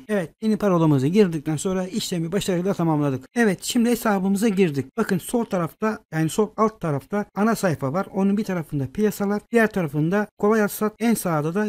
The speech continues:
cüzdan var. Paribu hesabınıza para yatırmanız için şuradaki Türk lirası yazan yere tıklamanız lazım.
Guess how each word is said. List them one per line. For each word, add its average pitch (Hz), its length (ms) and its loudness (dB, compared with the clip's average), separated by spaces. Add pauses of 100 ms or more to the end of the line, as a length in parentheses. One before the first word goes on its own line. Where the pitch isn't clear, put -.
(100)
cüzdan 165 440 0
var. 120 160 -8
Paribu 220 220 4
hesabınıza 180 540 0
para 202 260 0
yatırmanız 190 420 0
için 185 200 -4
şuradaki 190 520 -4
Türk - 280 -6
lirası 175 220 -4
yazan 190 180 0
yere 202 220 0
tıklamanız 190 600 -2
lazım. 127 220 -6